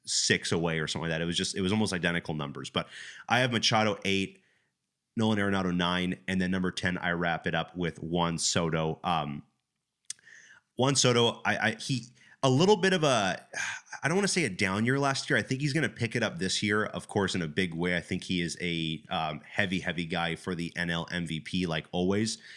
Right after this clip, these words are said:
Um, I don't think, I, I don't know. I,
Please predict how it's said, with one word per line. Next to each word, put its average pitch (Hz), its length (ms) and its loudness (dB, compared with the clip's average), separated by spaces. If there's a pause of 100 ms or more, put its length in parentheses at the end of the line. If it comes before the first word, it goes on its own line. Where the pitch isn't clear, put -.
(280)
Um, 73 480 -4 (1400)
I 104 80 0
don't 127 340 2
think, 131 320 -2 (300)
I, - 280 -4
I 160 60 2
don't 170 120 2
know. 92 200 2
I, 120 100 -4